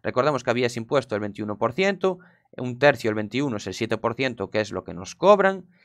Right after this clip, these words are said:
y cada dos horas el saldo de, de, de la billetera, de Rock,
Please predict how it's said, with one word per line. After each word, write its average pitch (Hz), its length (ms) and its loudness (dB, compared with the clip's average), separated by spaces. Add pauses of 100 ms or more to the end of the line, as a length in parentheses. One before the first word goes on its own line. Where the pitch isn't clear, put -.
(180)
y 220 160 -2
cada 120 200 4
dos 156 200 2
horas 170 260 4
el 104 80 -4
saldo 117 360 2
de, 104 300 0
de, 92 420 -2
de 95 160 -8
la 92 80 -10
billetera, 175 640 2
de 117 80 2
Rock, 202 320 0